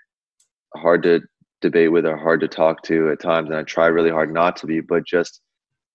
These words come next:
I at least wanna have a conversation with anybody and everybody. And as long as you're willing to actually have a conversation and listen to my side as well as I'm gonna listen to you and not attack,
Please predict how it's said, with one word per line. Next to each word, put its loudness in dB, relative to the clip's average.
I 4
at 2
least -4
wanna -6
have -2
a -8
conversation -6
with -8
anybody -2
and -4
everybody. -6
And -2
as -6
long 4
as 2
you're 6
willing 2
to -6
actually -2
have 0
a 2
conversation -12
and -4
listen 0
to 2
my 2
side -2
as 0
well -2
as -4
I'm -4
gonna -8
listen -8
to -4
you 2
and -8
not -2
attack, -2